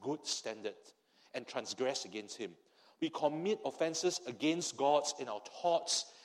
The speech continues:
in our words, and our deeds. In short, we sin. And as a result of sin, we know and feel guilt.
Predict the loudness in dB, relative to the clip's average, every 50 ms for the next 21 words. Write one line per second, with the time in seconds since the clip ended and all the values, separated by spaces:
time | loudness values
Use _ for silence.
0 | -8 -4 2 4 6 6 6 8 8 10 10 8 8 2 -2 -4 -6 -6 -6 -6
1 | -6 -6 -6 -8 -8 -6 -4 -4 -4 -6 -8 _ _ _ _ _ _ _ 4 6
2 | 6 6 4 0 0 0 2 2 2 2 0 -2 -10 -16 -20 -20 _ _ _ _
3 | _ _ -4 -2 -2 -2 -2 -2 -2 -2 -2 -2 -2 -6 -16 _ _ _ _ _
4 | _ _ _ _ _ _ _ -2 0 2 2 4 4 4 2 4 6 8 8 8
5 | 6 4 2 0 0 2 4 4 2 2 -2 -8 -14 _ _ _ _ _ _ _
6 | _ _ _ _ _ -10 -10 -10 -10 -12 -12 -8 -2 0 2 2 2 0 -2 -6
7 | -12 -18 _ _ _ _ _ _ _ _ _ -12 -12 -12 -14 -18 -20 -18 -12 -10
8 | -8 -6 -4 -4 -4 -6 -8 -10 -14 _ _ _ _ _ _ _ _ _ _ _
9 | _ _ _ -6 -6 -6 -6 -10 -16 -16